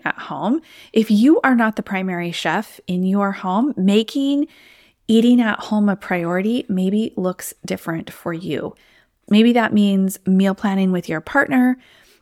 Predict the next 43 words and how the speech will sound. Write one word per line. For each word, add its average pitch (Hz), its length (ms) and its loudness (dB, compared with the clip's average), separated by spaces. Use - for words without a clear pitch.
that 196 260 0
does 208 220 2
the 269 100 -2
cooking 269 460 2
or 175 420 2
offering 247 460 0
to 247 120 -4
do 240 220 0
the 233 100 -2
shopping 226 640 0
or 185 100 2
whatever 208 420 0
works 190 360 -2
in 180 160 -2
your 175 100 -6
relationship. 165 880 -6
I 233 80 6
don't 285 160 2
want 254 200 2
to 240 80 -4
sound 185 400 0
like 170 160 -2
a 165 120 -2
nineteen 180 500 -2
fifties 165 380 -4
housewife 220 560 0
here 240 260 0
in 190 220 0
talking 185 440 -2
about, 165 480 -2
you 180 140 -6
know, 160 220 -6
well, 185 240 0
the 202 100 2
woman 254 460 4
is 208 140 2
staying 240 320 4
home 233 440 2
and 196 80 0
making 214 320 2
dinner 220 340 2
for - 180 -2
everyone. 180 540 0